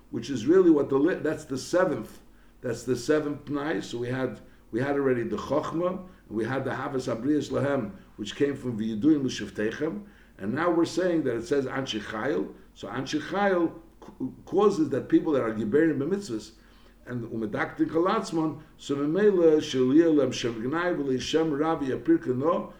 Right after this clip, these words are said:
so that's already the third tonight that it should be a Shem Teif.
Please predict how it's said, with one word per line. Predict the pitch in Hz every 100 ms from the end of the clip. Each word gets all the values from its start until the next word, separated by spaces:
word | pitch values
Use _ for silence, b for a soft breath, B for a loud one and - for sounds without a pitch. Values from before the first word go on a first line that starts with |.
| B -
so | 120
that's | 135 165 156
already | 160 147
the | 123 110
third | - 175 175
tonight | 139 156 170 180
that | 147 147
it | 147
should | 143 143
be | 185 170 B B B -
a | 123
Shem | - 170 160
Teif. | - 135 110 -